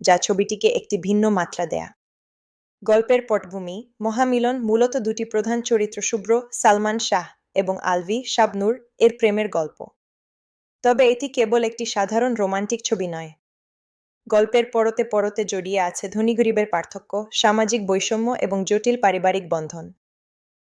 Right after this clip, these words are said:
শুভ্র হল এক মধ্যবিত্ত পরিবারের প্রতিবাদী যুবক। সে সমাজের অন্যায় মেনে নিতে পারে না এবং নিজের ভালোবাসার জন্য যে কোনো ত্যাগ স্বীকার করতে প্রস্তুত। অন্যদিকে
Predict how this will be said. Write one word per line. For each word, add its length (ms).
শুভ্র 360
হল 180
এক 200
মধ্যবিত্ত 540
পরিবারের 560
প্রতিবাদী 460
যুবক। 340
সে 200
সমাজের 480
অন্যায় 360
মেনে 260
নিতে 240
পারে 260
না 200
এবং 320
নিজের 280
ভালোবাসার 580
জন্য 220
যে 140
কোনো 240
ত্যাগ 240
স্বীকার 340
করতে 300
প্রস্তুত। 460
অন্যদিকে 520